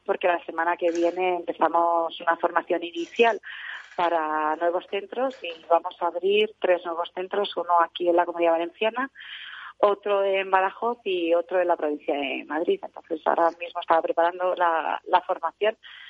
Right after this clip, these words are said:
el calendario y las reuniones para abrir tres centros más. En, pues yo pienso que en un mes o en dos meses estarán ya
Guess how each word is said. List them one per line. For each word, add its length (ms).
el 140
calendario 720
y 200
las 400
reuniones 640
para 400
abrir 260
tres 200
centros 420
más. 220
En, 380
pues 180
yo 100
pienso 240
que 80
en 60
un 160
mes 160
o 60
en 80
dos 180
meses 320
estarán 360
ya 460